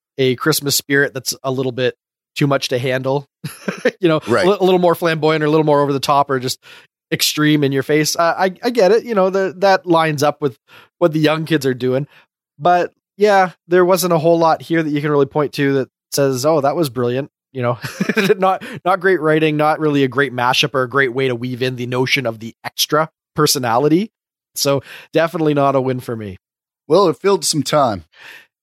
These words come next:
Speaker 1: Yeah, it certainly did. And the one thing that I will say about it is that it, it's one of the few times tonight where they let Jason Momoa out of the brute persona, right? He's either playing a character from Game of Thrones or he's playing someone <laughs> who's breaking down walls and,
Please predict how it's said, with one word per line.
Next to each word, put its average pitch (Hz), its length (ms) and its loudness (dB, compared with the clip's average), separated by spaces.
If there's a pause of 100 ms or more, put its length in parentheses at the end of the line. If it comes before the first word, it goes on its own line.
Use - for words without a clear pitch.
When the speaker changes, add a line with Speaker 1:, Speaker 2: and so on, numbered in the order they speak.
Speaker 1:
Yeah, 214 340 2
it 165 120 0
certainly 277 340 -2
did. 185 220 2
And 190 240 -2 (180)
the 185 140 -2
one 254 220 0 (140)
thing 233 160 -4
that 214 80 6
I 175 60 6
will 165 160 0
say - 160 0
about 127 220 0
it 120 100 -2
is 143 140 0
that 160 140 2
it, 151 140 -2 (180)
it's 160 120 -6
one 190 120 0
of 196 60 0
the 170 60 0
few 180 180 -8
times 175 300 -2
tonight 143 300 -2
where 135 220 0
they 127 500 -2
let 151 280 0
Jason 143 300 -4
Momoa 131 440 0
out 135 180 0
of 123 140 -4
the 120 220 -6
brute 127 300 -8
persona, 95 440 -10
right? 127 160 -16
He's 127 140 -10
either 143 180 0
playing 139 360 -4
a 113 80 -8
character 135 400 -4
from 123 320 -4
Game 123 200 -6
of 120 60 -12
Thrones 120 520 -6 (320)
or 139 240 2
he's 139 140 -4
playing 135 280 -2
someone 135 320 -2
<laughs> - 20 -6
who's 156 340 2 (280)
breaking 151 260 0
down 156 240 0
walls 139 500 2
and, 127 400 -4